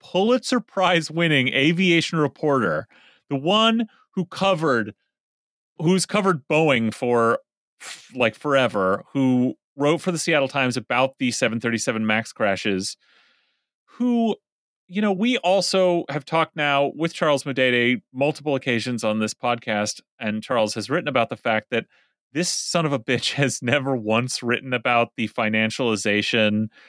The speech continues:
of Boeing, the changing, you know, uh, corporate priorities, the stock buybacks all in the lead up to those crashes. Um, a total, a true,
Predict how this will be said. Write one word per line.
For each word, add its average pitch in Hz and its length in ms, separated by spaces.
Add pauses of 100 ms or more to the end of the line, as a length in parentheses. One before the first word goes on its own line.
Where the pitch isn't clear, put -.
(220)
of 110 200 (100)
Boeing, 107 580 (340)
the 98 580 (260)
changing, 110 560
you 110 80
know, 98 360 (140)
uh, 107 160
corporate 117 400
priorities, 101 600 (100)
the 104 260
stock 113 380
buybacks 101 440
all - 120
in 123 140
the 107 80
lead 107 220
up 98 160
to 107 100
those 92 200
crashes. 92 600 (460)
Um, 104 400
a 120 100
total, 160 340
a 147 100
true, 180 280